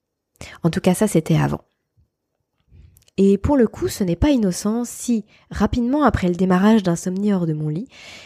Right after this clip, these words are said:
j'ai dédié deux épisodes aux parents et aux futurs parents par rapport à leur sommeil, au sommeil de leur enfant.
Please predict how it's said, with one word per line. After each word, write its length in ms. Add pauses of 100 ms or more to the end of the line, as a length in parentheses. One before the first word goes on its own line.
(140)
j'ai 480
dédié 380
deux 440
épisodes 440
aux 40
parents 440
et 80
aux 40
futurs 360
parents 340 (240)
par 140
rapport 220
à 80
leur 160
sommeil, 380
au 40
sommeil 340
de 80
leur 240
enfant. 260